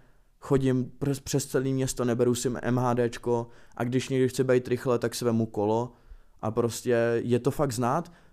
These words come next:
Já můžu jíst cokoliv a jsem pořád jako v kondici, jakože v uvozovkách cokoliv, můžu jíst hodně jako jídla a tady to a pořád se udržu jako tak nějak fit,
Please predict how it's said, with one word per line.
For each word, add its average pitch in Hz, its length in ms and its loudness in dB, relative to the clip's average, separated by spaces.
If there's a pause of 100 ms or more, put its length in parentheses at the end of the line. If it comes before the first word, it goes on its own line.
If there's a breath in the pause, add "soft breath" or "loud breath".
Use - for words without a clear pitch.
(140)
Já 123 220 4
můžu 127 320 4
jíst 123 240 0
cokoliv 123 540 0
a 113 420 -2 (220)
jsem 120 220 -2
pořád 123 180 0
jako 117 180 -2
v - 140 -16 (220)
kondici, 120 640 0 (240 soft breath)
jakože 113 400 0 (600 soft breath)
v - 100 -14
uvozovkách 123 680 2
cokoliv, 123 640 -2
můžu 113 340 -4
jíst 113 280 0
hodně 110 260 0
jako 107 200 -2
jídla 110 360 0
a 104 40 0
tady 107 220 -2
to 113 260 -2 (320 soft breath)
a 107 80 -2
pořád 110 400 2
se - 140 -4
udržu 110 460 0
jako 104 460 0
tak 101 200 -6
nějak 107 240 -2
fit, 110 400 -2